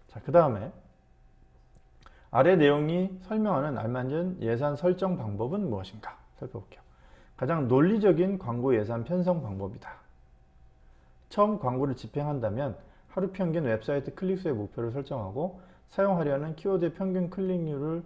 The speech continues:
아, 클릭 비용을 곱하면 대략적인 광고비를 추정할 수 있다. 광고를 집행한 이력이 있다면 과거의 광고비, 클릭 비용, 어, 클릭수 전환 성과 데이터를 기반으로 목표에 따라 예산을 추정할 수 있다.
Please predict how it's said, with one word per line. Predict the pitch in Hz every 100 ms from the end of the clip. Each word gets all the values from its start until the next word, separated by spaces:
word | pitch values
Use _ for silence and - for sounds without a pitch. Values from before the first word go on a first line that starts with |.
| -
아, | - 113
클릭 | - 196 196
비용을 | 131 131 127
곱하면 | 117 95 110 127 175
대략적인 | 170 107 117 117 123
광고비를 | 131 104 101 101 135
추정할 | 151 - 180 151
수 | -
있다. | - - - - - - - - - - -
광고를 | - 127 139 165 190 190
집행한 | 135 - 151 143 107
이력이 | 101 104
있다면 | 156 - 104 151 107 95
과거의 | - 107 104 147
광고비, | 160 104 104 95 101 165 - _ - _
클릭 | - 180 185
비용, | - 95 113 180 - - _ -
어, | - - -
클릭수 | - 180 180 185 139
전환 | 120 107 117
성과 | 117 139 - 120 120
데이터를 | 110 101 98 117 139
기반으로 | - 107 104 107
목표에 | 104 101 - 120 110
따라 | - 113 143 123
예산을 | 101 101 117 147
추정할 | 147 - 202 185
수 | 180
있다. | 123 - -